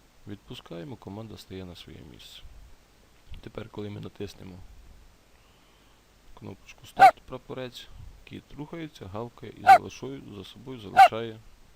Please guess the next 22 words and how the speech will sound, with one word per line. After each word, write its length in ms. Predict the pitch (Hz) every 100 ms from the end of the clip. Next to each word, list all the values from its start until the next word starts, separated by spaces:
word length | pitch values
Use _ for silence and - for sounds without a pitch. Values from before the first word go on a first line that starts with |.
| - - - 762 - - - - - - 381 - - - -
ось 200 | 101 113
таку 420 | - - - 110 113 - -
лінію. 380 | 95 90 78 73 - - - - - - - - -
Так. 120 | 90 - - - - - -
Дана 420 | 110 143 151 117
лінія 500 | 104 101 98 95 92
є 320 | 95 98 95 82 - -
досить 340 | 98 95 85
тоненькою, 640 | - 131 202 214 - 139 120
тобто 220 | 92 92
ми 120 | 90
можемо 320 | 92 90 87
її 100 | 90
налаштувати. 720 | 90 90 87 - - 151 175 101
Давайте 300 | 98 131 107 -
це 60 |
спробуємо. 560 | - - 71 - 65 92
Знову 220 | 107 92
ж 60 | -
таки, 200 | - 92
група 280 | 98 - 85
команд 300 | 87 87 87